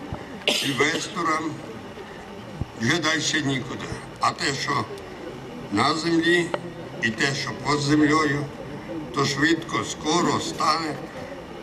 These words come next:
нам продаватися і повітря. Сесії попередив міського голову, що в майбутньому буде недовіра йому не тільки депутатів,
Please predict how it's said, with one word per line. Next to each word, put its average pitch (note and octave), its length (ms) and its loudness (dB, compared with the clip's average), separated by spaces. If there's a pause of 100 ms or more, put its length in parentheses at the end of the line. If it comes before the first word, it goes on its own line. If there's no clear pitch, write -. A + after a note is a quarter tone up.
(100)
нам C#3+ 260 4
продаватися C#3+ 640 2
і C3+ 60 0
повітря. C#3+ 640 0 (1120)
Сесії G3+ 600 6 (520)
попередив F#3+ 680 6 (100)
міського D3 480 4
голову, A#2+ 500 2 (1500)
що - 120 8
в E3 40 8
майбутньому F3+ 640 8
буде F3 260 6
недовіра D#3+ 560 8
йому D3+ 260 8
не D3 140 8
тільки G#3 340 6
депутатів, C#3 680 2